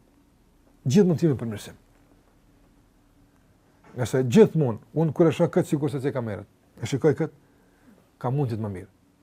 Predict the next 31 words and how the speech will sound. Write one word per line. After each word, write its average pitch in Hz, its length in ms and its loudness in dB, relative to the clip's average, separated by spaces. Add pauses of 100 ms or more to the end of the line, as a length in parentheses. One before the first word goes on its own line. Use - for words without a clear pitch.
(300)
Ka 127 100 2
mund 160 200 4
të 143 80 4
më 120 140 -2
mirë. 95 100 -14 (220)
Atë 117 160 -8
ta 127 160 -2
bëj. 147 140 -4 (1300)
Dhe 127 220 0 (100)
gjithmonë, 175 480 4 (240)
nëse 147 320 2
besimtari 156 480 4
e 160 80 6
synon 185 280 2
përmirësimin, 185 580 0 (580)
Allahu 147 400 4
xhallahu 139 380 2 (100)
ala 160 220 -2 (100)
e 180 80 -4
shpërblen 135 800 -4
në 123 80 -4 (140)
bazë 156 400 2
të 117 100 -6 (100)
qëllimit, 185 460 -2 (400)
edhe 175 180 2
ndoshta 185 400 0
përmirësimi 165 480 0
s'ka - 240 0
arritur 147 320 0
ku 110 100 -8
duhet. 101 220 -14